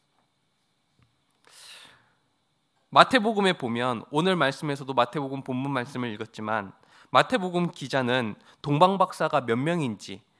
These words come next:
어디서 왔는지에 대한 설명을 전혀 해주지 않고 있습니다. 동방이라는 것이 해가 뜨는 곳이라는 뜻이고, 어, 정확히 알 수 없지만 바벨로니아, 페르시아 지방 중에 하나다라고 추측을 합니다.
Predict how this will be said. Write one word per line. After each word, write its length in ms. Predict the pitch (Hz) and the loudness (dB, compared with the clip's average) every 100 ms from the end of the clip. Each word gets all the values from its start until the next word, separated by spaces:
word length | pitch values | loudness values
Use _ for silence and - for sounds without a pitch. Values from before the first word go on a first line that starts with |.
| _ _ - | _ _ 0
어디서 400 | 131 147 185 196 | 2 4 2 2
왔는지에 540 | 139 127 127 120 120 | 2 0 -4 -2 -2
대한 460 | 107 113 110 110 110 | 0 0 0 -2 -10
설명을 600 | - 165 160 135 110 101 | -4 -4 -2 -4 -4 -6
전혀 460 | - 123 120 107 - | -6 -4 -2 -2 -4
해주지 300 | 170 151 143 | -10 -10 -6
않고 260 | 117 113 - | -6 -6 -12
있습니다. 560 | 107 - 104 101 107 127 _ _ _ _ _ _ _ _ - - - - | -16 -12 -12 -10 -14 -14 _ _ _ _ _ _ _ _ -20 -20 -20 -10
동방이라는 580 | - 175 208 220 214 202 | 2 8 10 10 6 2
것이 200 | 190 180 | 0 -4
해가 280 | 185 226 220 | -2 0 0
뜨는 220 | 202 190 | 0 0
곳이라는 580 | 160 147 160 147 139 127 | -2 -4 0 0 0 -4
뜻이고, 560 | 170 - 151 147 254 _ _ _ - | -8 -10 -8 -6 -6 _ _ _ -18
어, 200 | - - | -14 -8
정확히 400 | 156 170 190 185 | 4 4 6 0
알 80 | 156 | 0
수 120 | 180 | -2
없지만 380 | 151 165 147 143 | -6 -2 -2 0
바벨로니아, 680 | 147 156 156 147 123 110 - | 2 2 2 -2 -2 -2 -4
페르시아 640 | 196 190 - 151 120 107 | -4 -4 -2 0 0 -2
지방 320 | - 127 139 | -2 -2 -2
중에 160 | 123 120 | -6 -8
하나다라고 1120 | 143 135 120 104 - - - 117 113 117 170 | -6 -4 -2 -2 -4 -18 -4 -4 -4 -8 -8
추측을 460 | - - - 123 107 | -10 -16 -12 -10 -10
합니다. 380 | 107 98 107 | -10 -12 -14